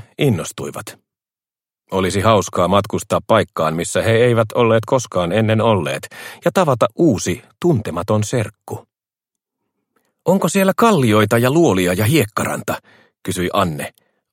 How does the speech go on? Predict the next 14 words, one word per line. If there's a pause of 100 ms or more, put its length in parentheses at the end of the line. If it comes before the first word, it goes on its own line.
(100)
"Onko
se
mukava
paikka?" (1160)
"En
muista (160)
tarkalleen,
minkä
näköistä
siellä
on", (400)
isä
vastasi, (540)
"mutta